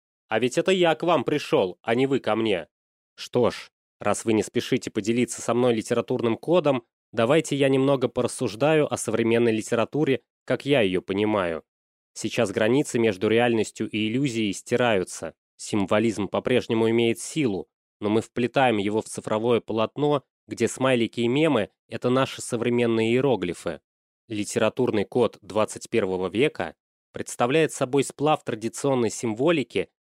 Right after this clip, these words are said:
и современных культурных отсылок. Пока всё понимаете, или смайлики вам на салфетке нарисовать для наглядности?" Богдан Достоевский просто проигнорировал моё предложение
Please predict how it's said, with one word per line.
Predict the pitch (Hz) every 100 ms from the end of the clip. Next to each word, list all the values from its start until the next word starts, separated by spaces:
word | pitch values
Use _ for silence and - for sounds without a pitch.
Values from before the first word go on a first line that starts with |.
| _ -
и |
современных | - 110 120 123 151 120 -
культурных | - - 127 120 -
отсылок. | 113 - 127 90 85 _ _ _ _ _ _ -
Пока | 104 131
всё | 123 135
понимаете, | - 127 131 175 180 - 92 - _ _ _
или | 117 123
смайлики | - 156 113 95 101
вам | 98 98
на |
салфетке | - 120 110 131 - 92
нарисовать | 92 - 120 117 95 - _ _ _
для | 98 98
наглядности?" | 110 120 107 90 85 - 80 _ _ _ _ _ -
Богдан | 95 95 101 101 98
Достоевский | 92 - 113 151 156 - 131 113 _ _ -
просто | 123 - 123
проигнорировал | - 117 113 143 160 127 95 87
моё | 90 101 92
предложение | 95 98 101 - 151 147 131